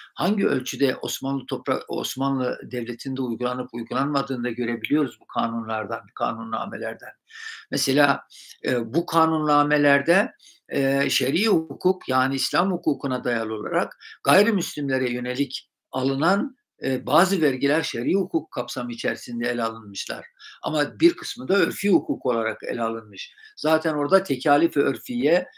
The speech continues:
tefa-, e, tekalif-i şer'iye olarak geçiyor. Örfi ve şer'i hukuk olarak geçiyor. E, tekalif de vergiler demek. Dolayısıyla böyle bir,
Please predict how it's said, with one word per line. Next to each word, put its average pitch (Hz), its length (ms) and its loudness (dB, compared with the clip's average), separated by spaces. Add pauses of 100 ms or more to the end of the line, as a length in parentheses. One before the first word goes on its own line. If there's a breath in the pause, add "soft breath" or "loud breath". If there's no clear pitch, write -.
(140)
tefa-, - 380 -6
e, 135 60 -2
tekalif-i 139 800 -2 (140)
şer'iye 139 520 -2
olarak 135 420 0
geçiyor. 110 480 -8 (280 soft breath)
Örfi 175 600 0 (180)
ve 160 400 2
şer'i 127 380 -4
hukuk 135 400 -4
olarak 110 300 -4
geçiyor. 107 560 -10
E, 110 120 -14
tekalif 175 540 0
de 143 120 0
vergiler 135 460 -2
demek. 107 400 -12 (640 loud breath)
Dolayısıyla 165 580 2
böyle 165 340 8
bir, 127 280 0